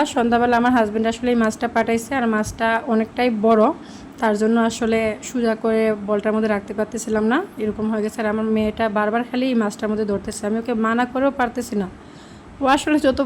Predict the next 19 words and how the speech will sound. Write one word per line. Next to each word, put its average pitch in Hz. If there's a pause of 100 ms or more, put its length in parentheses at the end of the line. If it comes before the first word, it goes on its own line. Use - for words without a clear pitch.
বড় 233
হচ্ছে 254
তত 233
দুষ্ট 226
হইতেছে। 247 (220)
ওকে 226 (180)
আগে 220
যে 233
কোনো 254
একটা 247
কিছু 247 (100)
বললে 233 (140)
তাও 262 (140)
শুনতো, 285 (160)
এখন 233 (120)
তো 240 (560)
একদমই 214
শুনে 254
না। 254